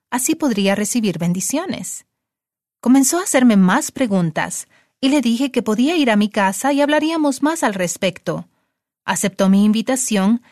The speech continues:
y durante los próximos días pasamos varias horas hablando del libro de Mormón y de la iglesia. El lunes siguiente, la invité a la noche de hogar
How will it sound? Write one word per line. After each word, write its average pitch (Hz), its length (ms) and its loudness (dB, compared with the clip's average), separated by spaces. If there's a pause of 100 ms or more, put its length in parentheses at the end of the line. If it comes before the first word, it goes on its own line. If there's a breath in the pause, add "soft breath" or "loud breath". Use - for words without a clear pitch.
(260 soft breath)
y 247 60 4
durante 262 300 4
los 262 180 0
próximos 311 540 -2
días 285 340 0
pasamos 196 540 -2
varias 277 480 -2
horas 254 220 0
hablando 214 420 0
del 214 140 -4
libro 196 260 0
de 226 60 0
Mormón 202 480 2 (200 soft breath)
y 185 100 -4
de 175 120 0
la 180 100 0
iglesia. 247 640 -4 (800)
El 190 140 -2
lunes 190 200 4
siguiente, 254 680 0 (260 soft breath)
la 247 180 4
invité 277 380 4
a 349 80 -2
la 302 80 2
noche 202 300 0
de 233 100 2
hogar 185 420 -2